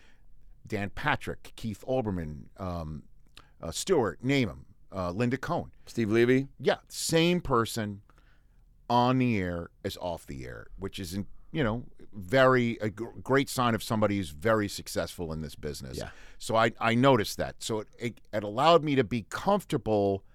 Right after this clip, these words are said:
Speaker 1: whenever I would see him in the offices. But I still never really addressed him until about two weeks into my tenure. It had to be, like, early April or mid-April.
Speaker 2: Yeah.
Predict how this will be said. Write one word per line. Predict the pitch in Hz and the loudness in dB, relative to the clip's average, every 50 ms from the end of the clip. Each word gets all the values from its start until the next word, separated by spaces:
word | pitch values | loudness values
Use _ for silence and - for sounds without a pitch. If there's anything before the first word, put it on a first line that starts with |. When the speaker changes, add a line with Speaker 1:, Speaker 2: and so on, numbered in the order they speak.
| _ _ _ _ _ _ _ | _ _ _ _ _ _ _
Speaker 1:
whenever | - 98 113 113 120 120 123 104 113 117 110 110 110 110 107 107 104 - - - | -6 -2 0 2 2 2 2 2 2 2 2 4 4 4 4 2 2 0 -4 -4
I | 92 98 101 | 0 0 0
would | 95 98 101 - | 0 0 -2 -4
see | - - - - 196 190 175 | -4 -4 -4 -4 -4 -2 0
him | 139 135 123 117 110 107 107 107 107 - - - - | 2 4 4 4 4 4 2 0 -2 -4 -8 -6 -2
in | 123 123 123 120 117 101 | 0 2 2 2 2 0
the | - 113 110 107 107 104 104 101 98 98 - - - - - - - - - | 0 0 0 0 0 0 -2 -2 -4 -6 -8 -12 -20 -20 -20 -20 -10 -4 0
offices. | 110 110 107 - - 85 - - - 50 50 - - - - - - - - - - - - - - - - | 2 2 2 2 -2 -8 -10 -10 -12 -14 -14 -16 -16 -18 -18 -20 -20 -20 -20 -20 -20 -20 -18 -18 -20 -12 -8
But | - 98 95 | -6 -6 -6
I | |
still | 87 - - - 165 170 170 156 | -6 -6 -2 2 4 4 4 6
never | 139 139 135 123 131 127 | 6 8 8 8 6 4
really | 117 113 113 110 110 104 101 | 4 4 4 4 4 4 2
addressed | 92 76 - 98 101 107 110 - - - - | 0 -2 -4 -4 -2 -2 -2 -4 -6 -8 -8
him | 82 76 69 65 67 76 82 92 - - - - - - - - - - - - | -8 -8 -8 -10 -10 -12 -12 -14 -16 -20 -20 -20 -20 -20 -20 -20 -20 -18 -14 -8
until | 110 110 104 - - - 120 113 110 110 107 101 95 - - | -8 -8 -6 -6 -2 0 2 2 2 2 2 0 -2 -6 -8
about | - 104 - 104 95 87 - - - | -8 -4 -2 -2 -2 -2 -4 -6 -8
two | - - 190 196 | -6 -4 -4 0
weeks | 165 151 143 131 - - | 0 0 0 0 -2 -2
into | 131 123 | 0 2
my | 110 107 107 101 | 2 2 0 0
tenure. | - - - 113 107 98 95 | -2 -4 -6 -4 -4 -4 -4
It | 92 - | -6 -6
had | - 123 123 113 | -6 -6 -4 -4
to | 117 | -4
be, | 98 107 104 | -2 -2 -2
like, | 95 92 87 85 - - - | 0 -2 -2 -4 -6 -14 -10
early | 92 101 101 104 107 107 107 107 101 98 - - 95 101 | -6 -4 -2 0 0 -2 -2 -4 -4 -4 -6 -6 -8 -8
April | 104 - 123 131 131 131 131 127 123 117 98 | -8 -6 -6 -4 -2 -2 -2 -2 -2 -4 -4
or | 76 87 87 | -6 -6 -4
mid-April. | 87 90 95 104 110 107 104 107 113 113 - 131 135 135 135 135 127 | -4 -2 -2 -2 0 0 0 0 0 -2 -2 0 0 2 2 0 0
Speaker 2:
Yeah. | 78 73 | -4 -6